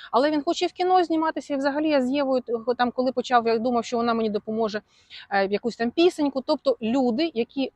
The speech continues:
просто комусь щось доводять світу, свої невдачі, вони це видають за, за певні свої такі досягнення і цим самим псують, е,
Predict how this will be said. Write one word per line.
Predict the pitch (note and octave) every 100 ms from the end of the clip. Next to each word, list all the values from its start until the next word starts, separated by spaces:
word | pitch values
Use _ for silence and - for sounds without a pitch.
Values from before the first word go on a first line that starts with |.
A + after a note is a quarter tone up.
| -
просто | B3+ A3 -
комусь | - A#3+ A#3+ G#3+
щось | - A3 F#3
доводять | G3+ A3 F#3+ F#3
світу, | - G#3 F3
свої | - G#3 G3+
невдачі, | G3 C4 G3 F3+ F3 - E4+ - - -
вони | G3+ C4 D4
це | - A3+
видають | F#3 A#3+ G#3+ G#3+ A3 F#3 -
за, | F3+ G#3 G#3 _
за | F3+ G3+
певні | A#3+ G#3+ F#3
свої | E3+ F#3 F#3
такі | F3+ -
досягнення | F#3 C#4+ - A3+ B3 D4 D#4 -
і | B3+
цим | - B3+
самим | - A#3 G#3 F3+ - _ - - - -
псують, | - - C4+ G#3+ G3+ F3 -
е, | F3